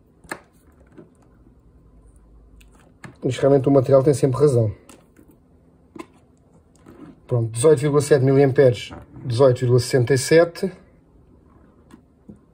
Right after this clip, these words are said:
Dezassete e oitenta, dezassete setenta e oito.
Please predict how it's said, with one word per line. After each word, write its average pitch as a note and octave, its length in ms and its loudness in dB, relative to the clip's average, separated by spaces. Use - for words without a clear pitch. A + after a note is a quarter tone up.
Dezassete C3+ 680 -4
e C3+ 180 -2
oitenta, C3 380 0
dezassete A#2 340 -4
setenta C3+ 320 -2
e C#3+ 100 2
oito. F3+ 380 2